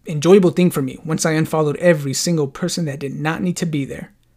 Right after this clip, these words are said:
I unfollowed almost all the celebrities that I once did. They became irritable. Uh, I, I unfollowed anyone negative,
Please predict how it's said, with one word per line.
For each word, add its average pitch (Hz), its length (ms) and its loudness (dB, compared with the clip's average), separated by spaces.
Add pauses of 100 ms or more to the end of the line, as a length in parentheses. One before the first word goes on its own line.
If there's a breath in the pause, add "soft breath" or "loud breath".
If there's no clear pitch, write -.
(420)
I 147 80 -8
unfollowed 160 400 2
almost 190 280 6
all 202 160 4
the 196 80 8
celebrities 143 560 -2
that 156 120 -4
I 139 60 0
once 139 240 -2
did. 135 360 -10
They 156 160 -14 (180)
became 147 480 -6
irritable. 143 460 -4 (400)
Uh, 151 380 2
I, 170 100 2
I - 20 6
unfollowed 170 440 4
anyone 175 320 6
negative, 147 440 -2